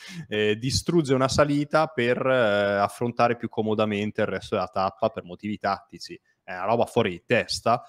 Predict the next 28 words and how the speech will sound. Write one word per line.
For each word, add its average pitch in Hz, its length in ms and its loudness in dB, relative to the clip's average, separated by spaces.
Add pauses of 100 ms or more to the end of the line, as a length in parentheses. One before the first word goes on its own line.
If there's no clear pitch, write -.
(200)
e - 360 -2 (1040)
quell'aspetto 131 640 0
di 107 80 -6
cui 123 160 0
parlavi 117 400 2
tu 110 500 -4
a 98 120 -8
me 110 140 -4
piace 104 260 -10
molto, 98 340 -10
cioè 104 280 -6
io 120 200 0
adoro 101 420 -2
il 95 80 -6
fatto 98 420 -4
che 98 300 -6 (160)
siano 104 360 -6
così 104 180 -6
tanto 110 300 -4
competitive, 104 680 -6
così 95 240 -8
come, 87 640 -8
insomma, 87 320 -14
nel 87 80 -10
maschile 87 540 -10
quando 90 200 -14
succede 87 440 -14
ovviamente, 90 680 -12